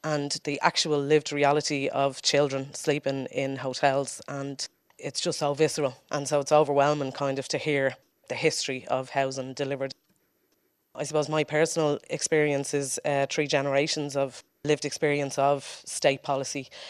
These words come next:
Um, so my grandparents would have started off in a tenement off Gardner Street in Dublin city centre. Um, me granddad, and then when he married me granny,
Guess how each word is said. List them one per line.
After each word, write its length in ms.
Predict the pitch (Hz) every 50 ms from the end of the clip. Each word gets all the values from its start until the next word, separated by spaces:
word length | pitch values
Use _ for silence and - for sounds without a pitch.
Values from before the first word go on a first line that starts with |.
| - -
Um, 220 | - 143 139 143 139
so 120 | - 143
my 160 | 147 147 147
grandparents 560 | 143 147 139 139 147 139 143 139 135 131 -
would 120 | - 139 135
have 80 | 135
started 280 | - - 139 131 127 131
off 200 | 139 135 - -
in 60 | 139
a 40 | 131
tenement 480 | - - 139 147 147 143 143 139 - 139
off 200 | 135 131 - -
Gardner 340 | 147 143 151 147 151 151
Street 340 | - - - 156 147 147 -
in 220 | 143 143 135 135 -
Dublin 260 | - 147 131 143 143
city 200 | 139 - 131 127
centre. 440 | - - 143 151 156 - 165 170 - - _ _ _ _ _ _ _ _ _ - -
Um, 400 | 147 143 143 143 139 139 143 - 135
me 120 | 147 143
granddad, 600 | - - 147 143 151 147 147 147 139 139 143 139 - - - - -
and 420 | 147 143 143 139 139 139 - - - - -
then 380 | - 139 139 143 143 143 127 -
when 100 | 139 139
he 60 | 139
married 300 | 139 143 139 139 139 135
me 100 | 147 135
granny, 380 | - 151 147 156 156 156 156